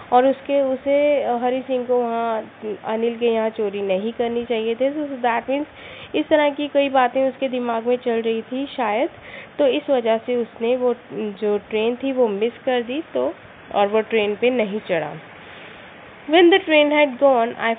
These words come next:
found myself standing alone on the deserted platform। और जब वो train चली गई तो सारा station जो था, platform जो वो खाली हो गया था। तो कह रहा है कि जब ट्रेन के जाने के बाद मैं वहाँ पे अकेला ही deserted platform, empty platform पे मैं खड़ा था।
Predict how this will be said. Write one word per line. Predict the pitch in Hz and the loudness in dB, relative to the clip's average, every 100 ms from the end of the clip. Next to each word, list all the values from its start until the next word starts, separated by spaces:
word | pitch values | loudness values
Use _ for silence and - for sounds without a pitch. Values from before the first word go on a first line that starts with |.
| 254 | 0
found | 269 277 | 0 2
myself | 240 226 233 226 | 0 0 -2 -4
standing | - 240 220 233 | -2 -2 -2 0
alone | 240 208 190 202 | 0 0 -2 -2
on | 202 | -4
the | 202 196 | -4 -4
deserted | 196 220 226 233 233 - | -2 0 0 0 -2 -2
platform। | 190 165 175 160 | -2 -2 -6 -8
और | - 202 | -2 -2
जब | 202 214 | 0 -2
वो | 220 | -2
train | 214 214 214 | -2 -2 -2
चली | 208 220 220 262 | -4 -4 -2 -4
गई | 269 269 262 | -4 -4 -4
तो | 269 254 | -4 -2
सारा | 247 214 202 | -2 -2 -4
station | - 214 - 226 | -6 -10 -8 -8
जो | 220 | -8
था, | 208 214 | -6 -8
platform | 208 196 185 - 202 208 | -6 -6 -6 -6 -8 -6
जो | 202 | -6
वो | 196 190 | -6 -6
खाली | 202 196 214 | -2 -2 -2
हो | 247 247 | 0 0
गया | 240 233 | 0 -2
था। | 233 254 330 - - - - | -2 -4 -6 -10 -20 -20 0
तो | 285 294 | 4 4
कह | 269 240 | 4 2
रहा | 226 | 2
है | 240 | 0
कि | 240 262 | -4 -2
जब | 247 233 - | -2 -2 0
ट्रेन | 240 240 | 0 0
के | 247 | -2
जाने | 247 226 208 208 | 0 0 0 -2
के | 220 | -4
बाद | 202 208 262 | 0 0 0
मैं | 254 214 | 0 2
वहाँ | 208 196 196 | 2 0 -4
पे | 214 | -2
अकेला | - 208 208 202 214 | -2 -4 -4 -2 -2
ही | 233 247 | -2 -2
deserted | 208 202 196 196 233 | -4 -2 -4 -4 -6
platform, | 226 208 190 - 220 214 | -4 -4 -4 -4 -4 -2
empty | 190 190 233 | -6 -6 -8
platform | 220 190 185 196 190 | -4 -4 -4 -6 -6
पे | 196 | -8
मैं | 196 202 | -6 -6
खड़ा | 202 190 180 | -4 -4 -4
था। | 185 233 262 | -4 -6 -8